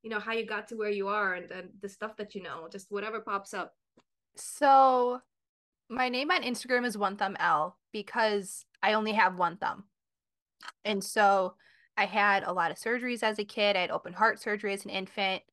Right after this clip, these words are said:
Speaker 2: uh, died then. Uh, and, but growing up with that many surgeries, I was very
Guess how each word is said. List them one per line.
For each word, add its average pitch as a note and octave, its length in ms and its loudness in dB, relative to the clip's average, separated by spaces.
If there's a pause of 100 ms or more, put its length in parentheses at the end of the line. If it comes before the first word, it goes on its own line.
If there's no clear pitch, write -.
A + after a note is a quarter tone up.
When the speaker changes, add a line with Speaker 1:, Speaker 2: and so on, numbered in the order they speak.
(420)
Speaker 2:
uh, - 300 -4 (440)
died G3 440 4
then. F#3+ 520 -2 (380)
Uh, - 420 -4 (720)
and, G#3 760 2 (140)
but G#3 180 0
growing B3+ 380 2
up A3+ 140 2
with G#3+ 120 -2
that G3+ 160 2
many G3+ 200 -8
surgeries, A#3+ 640 -2 (500)
I A#3+ 600 2 (280)
was A3 160 -4
very G#3 840 -2